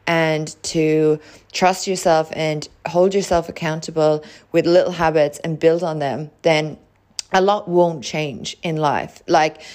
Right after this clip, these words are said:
these are little things that you need to continuously build on, and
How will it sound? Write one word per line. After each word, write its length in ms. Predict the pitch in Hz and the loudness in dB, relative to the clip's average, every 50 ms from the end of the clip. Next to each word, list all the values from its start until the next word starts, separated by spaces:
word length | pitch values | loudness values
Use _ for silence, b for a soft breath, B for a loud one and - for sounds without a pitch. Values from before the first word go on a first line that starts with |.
| B B B B B | B B B B B
these 220 | - 196 208 196 214 | 0 0 2 4 4
are 100 | 214 202 | 4 4
little 280 | 202 208 185 - 175 | 4 4 4 2 0
things 440 | 175 - - 165 165 165 165 160 - | 0 0 0 0 0 -2 -6 -6 -2
that 460 | - 151 147 123 - - - _ _ _ _ | 0 2 2 2 0 -2 -8 _ _ _ _
you 320 | 175 165 170 180 185 190 | -8 -4 -2 0 0 0
need 260 | 185 185 175 170 165 - | 0 0 -2 -4 -6 -8
to 80 | 185 | -10
continuously 760 | 170 - 175 165 - - 175 170 160 160 160 - - 170 160 | -8 -8 -8 -8 -6 -6 -6 -4 -4 -4 -6 -4 -4 -4 -4
build 360 | 156 - 156 156 156 160 160 | -2 0 0 2 2 2 0
on, 240 | 165 151 147 147 147 | -2 -4 -4 -6 -8
and 420 | - - 156 151 151 151 151 156 | -8 -6 -6 -4 -4 -4 -6 -8